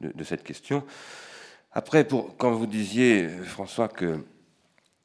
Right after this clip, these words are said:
nous nous attaquons à la fois à l'éducation nationale et à Martin Bouygues, alors d'abord, on ne s'attaque pas à l'éducation nationale, on s'attaque au sujet, très difficile, de l'éducation nationale, mais en aucun cas nous n'attaquons l'éducation nationale, bien au contraire.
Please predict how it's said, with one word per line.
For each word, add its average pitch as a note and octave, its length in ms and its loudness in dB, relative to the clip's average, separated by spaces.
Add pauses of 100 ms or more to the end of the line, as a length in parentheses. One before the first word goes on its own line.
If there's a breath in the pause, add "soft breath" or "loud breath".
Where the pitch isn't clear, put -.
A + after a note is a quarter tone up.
(120)
nous G2+ 120 -2
nous G2+ 180 0
attaquons F#2+ 640 -2
à - 20 0
la F2+ 100 0
fois - 200 0
à F2+ 40 0
l'éducation F2+ 420 -2
nationale F#2+ 320 0
et - 20 -6
à F2 40 -8
Martin F2+ 300 -6
Bouygues, F#2 280 -4
alors C#2+ 120 -10
d'abord, D2+ 220 -8
on D2 40 -20
ne D2+ 40 -18
s'attaque D#2 320 -8
pas C#3 100 6
à G#2+ 40 8
l'éducation D#2 380 -6
nationale, D2+ 260 -8
on - 20 -16
s'attaque - 360 -4
au F2 60 -6
sujet, F2 760 2
très F#2 200 -4
difficile, F2 400 -4
de E2+ 60 -2
l'éducation D#2+ 420 -6
nationale, A2 300 2
mais D#2+ 100 -2
en E2 100 -2
aucun E2 220 -2
cas G2 160 2
nous F2 100 0
n'attaquons E2 400 2
l'éducation E2 420 0
nationale, F2 220 -2
bien D#2+ 240 -2
au D#2+ 60 -4
contraire. C#3 580 -4